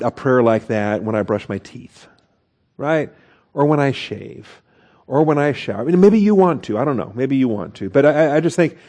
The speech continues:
hey, if you wanna, if you wanna start everything, is pray without ceasing and everything give thanks, you know. So if you wanna start, before you start brushing your teeth, say, "Father, thank you that I have teeth," you know, whatever, <laughs> okay?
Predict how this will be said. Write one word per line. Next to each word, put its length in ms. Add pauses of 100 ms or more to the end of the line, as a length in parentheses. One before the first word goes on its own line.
(2000)
hey, 280
if 140
you 120
wanna, 280
if 120
you 80
wanna 300
start 360
everything, 640
is 240
pray 260
without 320
ceasing 400
and 60
everything 340
give 180
thanks, 380
you 80
know. 180 (380)
So 100
if 100
you 120
wanna 180
start, 240
before 240
you 160
start 300
brushing 320
your 100
teeth, 320
say, 200
"Father, 320
thank 240
you 80
that 80
I 100
have 220
teeth," 280 (360)
you 100
know, 200 (340)
whatever, 680
<laughs> 100
okay? 540